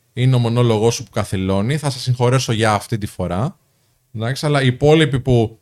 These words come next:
τα βλέπετε, αυτά τα διαβάζετε και δεν κάνετε like, ενώ είστε πεντακόσιοι πενήντα φίλοι μέσα, ε, τι να πω. Αυτό είναι πόλωση τώρα. Δεν είναι πόλωση; Πες, δεν, Ανέστη.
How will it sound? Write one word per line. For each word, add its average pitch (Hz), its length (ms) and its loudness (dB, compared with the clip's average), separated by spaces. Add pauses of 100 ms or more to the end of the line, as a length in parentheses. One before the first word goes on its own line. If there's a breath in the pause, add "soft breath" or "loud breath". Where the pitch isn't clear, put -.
(120)
τα 123 140 4
βλέπετε, 131 340 2
αυτά 127 120 0
τα 127 60 0
διαβάζετε 120 800 2
και 120 120 -2
δεν 131 120 0
κάνετε 135 300 0
like, 117 300 2
ενώ 117 180 0
είστε 123 160 -2
πεντακόσιοι 113 500 -4
πενήντα 107 300 -4
φίλοι 104 260 -4
μέσα, 104 420 -4 (300 soft breath)
ε, 147 60 -8
τι 147 100 -2
να 117 120 0
πω. - 180 -10 (600)
Αυτό 120 200 -10
είναι 226 120 -2
πόλωση 123 460 0
τώρα. 78 240 -12 (400)
Δεν 123 180 -2
είναι 127 100 0
πόλωση; 160 440 -4 (360)
Πες, 175 160 -6
δεν, 104 120 -8
Ανέστη. 92 360 -8